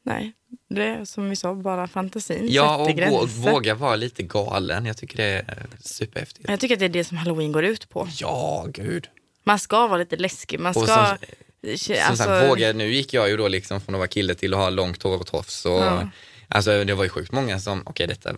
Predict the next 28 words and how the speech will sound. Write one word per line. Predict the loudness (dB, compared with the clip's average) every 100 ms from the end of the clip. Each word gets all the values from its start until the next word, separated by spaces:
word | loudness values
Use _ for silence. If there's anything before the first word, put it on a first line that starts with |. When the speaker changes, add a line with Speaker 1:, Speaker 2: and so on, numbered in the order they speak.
| -2
Speaker 2:
vi | -2
var | -2
ju |
på | -6
en | -6
fest | -4 -4 -4
så | -6
att | -4
alla | -2 0
vet | -2 -4
ju | -8
vad | -6
som | -4
hände | -2
där. | -2 -4 -6
Speaker 1:
Mm. | -6 -6 -8 _ _
Speaker 2:
Ehm, | -2 0 -2 -4 -6 -4 0
<laughs> | 4
eller, | 4 2 -2 -16 _ _ _ _ -12 -10 -4
så | -2
kanske | 0 2 2
man | 0
inte | 0
kan | 0
säga | 4 4 2
om | 0
festen. | 0 0 0 0
Speaker 1:
<laughs> | 0